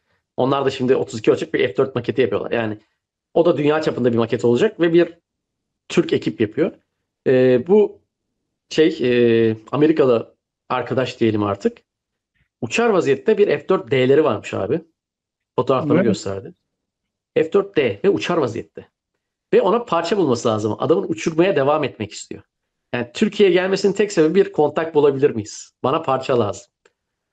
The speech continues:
Speaker 1: Yunanistan'a gitmiş, şimdi işte Türkiye'ye gelmiş, sonra Kore'ye gidecek. Yani böyle bir community var. Hani, e, bu adam Türkiye'ye geliyor, bir işte hava gösterisine giriyor.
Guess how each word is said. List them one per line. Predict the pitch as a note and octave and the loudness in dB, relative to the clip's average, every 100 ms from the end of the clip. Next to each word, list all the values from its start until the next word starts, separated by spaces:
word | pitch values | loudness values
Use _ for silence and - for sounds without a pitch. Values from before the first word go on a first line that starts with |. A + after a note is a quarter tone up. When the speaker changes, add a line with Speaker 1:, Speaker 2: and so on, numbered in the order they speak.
| _ _ - | _ _ -2
Speaker 1:
Yunanistan'a | B2+ D3 D#3 F#3+ | 2 2 2 0
gitmiş, | F#3 F#3+ G3+ - - | 0 -2 -6 -8 -10
şimdi | - D3+ | -8 -6
işte | B2+ A#2+ | -4 -4
Türkiye'ye | C#3+ - F3 | -2 0 2
gelmiş, | D#3 D3+ E3 - - | 2 0 -4 -8 -8
sonra | - D3+ E3 | 0 0 2
Kore'ye | D3+ D3 C3+ | 4 6 4
gidecek. | A2 A#2 - _ _ _ _ _ _ | 0 -4 -4 _ _ _ _ _ _
Yani | - G3+ - - _ _ _ _ _ _ _ _ _ G3+ | -4 -2 -4 -6 _ _ _ _ _ _ _ _ _ 4
böyle | A3+ F3+ | 4 4
bir | - _ _ _ - | -2 _ _ _ -2
community | E3 E3+ G3+ F3+ | 2 4 4 2
var. | B2+ - | 0 0
Hani, | C#3 C3 - - | -2 -2 -4 -4
e, | B2+ B2 A#2+ A#2 A2 A2 - _ _ _ _ - | 0 2 4 4 2 -4 -16 _ _ _ _ 0
bu | A3 | 2
adam | F3 D#3+ | 2 -2
Türkiye'ye | F3 E3+ F3 D3+ | -6 2 4 4
geliyor, | C#3+ D#3 G3 G3 - _ _ E3 | 4 4 4 0 -8 _ _ 2
bir | F3 F3 _ _ _ - | 2 2 _ _ _ -12
işte | - | -4
hava | B2 D#3+ | 2 4
gösterisine | D#3+ E3+ D#3+ E3+ E3+ | 4 2 0 2 2
giriyor. | D#3+ F3 | 4 2